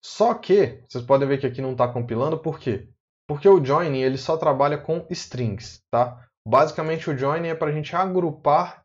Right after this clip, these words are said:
strings. Então, vamos primeiro fazer um map pra transformar todos esses números aqui em string, né? Vamos chamar aqui um string value of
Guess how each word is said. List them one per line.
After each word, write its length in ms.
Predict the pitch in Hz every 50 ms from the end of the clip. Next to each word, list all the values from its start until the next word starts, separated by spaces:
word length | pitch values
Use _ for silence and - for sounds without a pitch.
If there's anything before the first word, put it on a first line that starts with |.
| -
strings. 680 | 175 - - - - 127 117 110 101 98 - - - _ -
Então, 320 | 127 120 143 175 190 190 - - - _ _ -
vamos 300 | 117 113 143 180 247 254
primeiro 320 | 247 247 233 202 185 185
fazer 320 | 185 - 175 156 147 139 156
um 160 | 147 131 113
map 300 | 113 127 160 156 - - - - _ _ _ _ _ _ _ _ _ _ _ _ _ _ _ _ _ _ _ _ _ _ _ _ _ _ _ - -
pra 140 | 151 147
transformar 1000 | 147 - 185 196 208 202 - - 165 143 127 123 131 147 165 156 117 - - - _ _ _ _ -
todos 260 | 175 185 196 185 185
esses 320 | 190 175 - - 165 147
números 400 | 143 143 143 143 139 127 120 117
aqui 480 | 117 117 120 - 165 170 143 120 - - _ _ -
em 160 | - 156 170
string, 540 | 156 - - - 135 123 117 110 98 98 95 - _ _ -
né? 160 | 113 110 123
Vamos 280 | 117 117 123 135 - -
chamar 320 | - 143 139 135 131 131
aqui 200 | 123 - - 135
um 340 | 131 127 120 113 110 110 - _ _ _ _ _ _ _ _ _ _ _ _ _ _ _ - -
string 760 | 120 - - - 143 147 147 151 147 143 143 135 120 120 - - _ _ _ _ _ _
value 480 | 120 120 117 123 123 123 120 117 110 107
of 480 | 110 113 - - - - - - -